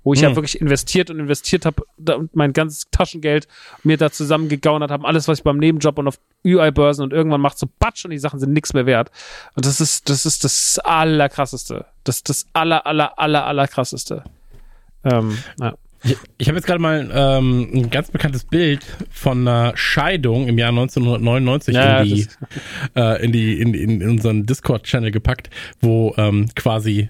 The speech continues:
Speaker 3: ein Paar, das sich scheiden lässt, die Beanie Baby-Sammlung aufteilt im Gerichtssaal und jeder durfte sich nach und nach einen raussuchen. Ähm, ja,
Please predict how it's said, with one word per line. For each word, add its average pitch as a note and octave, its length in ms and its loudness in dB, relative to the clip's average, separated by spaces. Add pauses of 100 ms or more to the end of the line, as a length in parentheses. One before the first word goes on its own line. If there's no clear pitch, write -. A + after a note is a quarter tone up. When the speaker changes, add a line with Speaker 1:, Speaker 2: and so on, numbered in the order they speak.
(120)
Speaker 3:
ein A2 260 0
Paar, C#3+ 360 0
das C#3 140 -4
sich B2+ 180 0
scheiden C#3 340 0
lässt, A2+ 300 -2
die A#2+ 100 2
Beanie C#3 320 2
Baby-Sammlung G#2+ 720 0
aufteilt A2+ 800 -2
im C#3+ 200 2
Gerichtssaal A#2+ 800 -2
und G#2+ 160 0
jeder A#2 160 0
durfte A#2+ 280 -2
sich A2+ 220 0
nach B2+ 220 0
und A2+ 160 0
nach A2+ 180 0
einen A#2 300 0
raussuchen. A2+ 680 0 (600)
Ähm, G#2 460 0 (1120)
ja, G2+ 260 -2